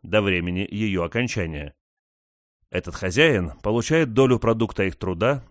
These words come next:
или долю стоимости, которую труд прибавляет к обрабатываемому им материалу, эта доля и составляет прибыль хозяина.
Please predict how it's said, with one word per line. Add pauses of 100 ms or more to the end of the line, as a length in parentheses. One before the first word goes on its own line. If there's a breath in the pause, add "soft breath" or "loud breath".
или
долю
стоимости, (440 soft breath)
которую
труд
прибавляет
к
обрабатываемому
им
материалу, (300)
эта
доля
и
составляет
прибыль
хозяина.